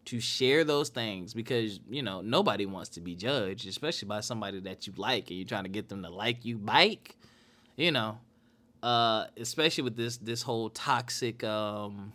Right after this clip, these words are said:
<sighs> I I'm not even gonna get into this. Uh, Troy Spry, I need you back on the <laughs> podcast, brother, <laughs> to talk about this stuff. But I'm tired of seeing the toxic conversations between our beautiful brothers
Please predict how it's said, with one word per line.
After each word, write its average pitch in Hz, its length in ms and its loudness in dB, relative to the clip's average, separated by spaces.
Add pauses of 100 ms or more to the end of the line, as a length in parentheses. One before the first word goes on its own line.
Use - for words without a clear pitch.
<sighs> - 1700 -14
I 156 720 8 (220)
I'm 165 140 8
not 135 160 10
even 120 100 2
gonna 113 140 -2
get 113 180 0
into 117 240 -2
this. 107 420 -2
Uh, 101 320 -2
Troy 196 360 8
Spry, 185 480 10
I 135 40 6
need 151 220 2
you 165 80 2
back 160 380 8
on 160 160 8
the 139 80 -4
<laughs> - 0 -
podcast, 123 800 6
brother, 113 400 2 (420)
<laughs> - 20 -20 (340)
to 131 100 -2
talk 151 320 4
about 110 240 2
this 95 80 -6
stuff. 87 300 -6 (340)
But 127 200 6
I'm 131 160 2
tired 165 360 10
of 151 100 2
seeing 143 280 2
the 120 60 0
toxic 123 400 2
conversations 113 800 -2
between 101 400 -6
our 98 120 -4
beautiful 104 420 -2
brothers 104 540 -2